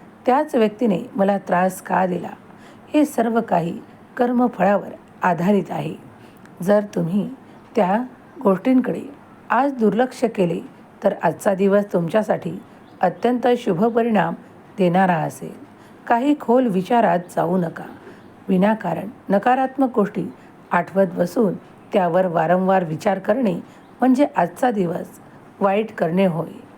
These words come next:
तुम्ही जर तुमच्या जीवनात शुभ, आनंद, परिवर्तन पाहू इच्छिता, तर मागील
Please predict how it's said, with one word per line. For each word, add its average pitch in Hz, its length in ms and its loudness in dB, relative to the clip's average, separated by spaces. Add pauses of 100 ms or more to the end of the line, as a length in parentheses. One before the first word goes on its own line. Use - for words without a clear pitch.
(380)
तुम्ही 285 220 6
जर 190 320 2 (140)
तुमच्या 185 320 2
जीवनात 180 540 0 (460)
शुभ, 170 220 0 (280)
आनंद, 196 380 2 (340)
परिवर्तन 214 640 0 (400)
पाहू 180 260 2
इच्छिता, 170 500 -4 (540)
तर 277 100 2
मागील 208 600 0